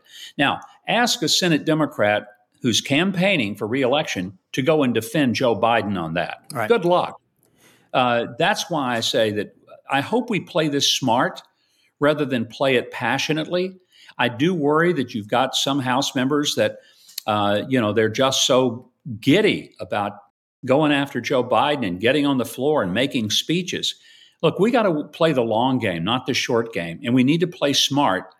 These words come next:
Speaker 1: and not play reckless. And so nobody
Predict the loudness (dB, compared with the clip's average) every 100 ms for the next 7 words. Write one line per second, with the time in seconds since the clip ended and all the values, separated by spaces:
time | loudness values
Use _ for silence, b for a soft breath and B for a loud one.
0 | _ -2 0 2 0 -2 0 2 2 0
1 | -2 -6 -2 -4 b b b b b -2
2 | 0 0 0 2 2 2 -4 -12 -10 -2
3 | 0 2 2 2 0